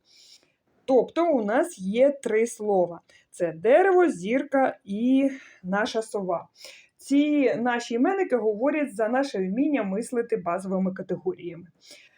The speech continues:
стверджує Ніка. А отже, наші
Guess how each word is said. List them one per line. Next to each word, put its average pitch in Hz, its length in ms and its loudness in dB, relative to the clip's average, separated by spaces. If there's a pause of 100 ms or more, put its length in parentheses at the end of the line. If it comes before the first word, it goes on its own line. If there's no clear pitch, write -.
(120)
стверджує 202 540 -2
Ніка. 175 340 -8 (340)
А 277 340 4
отже, 254 560 2 (260)
наші 311 880 2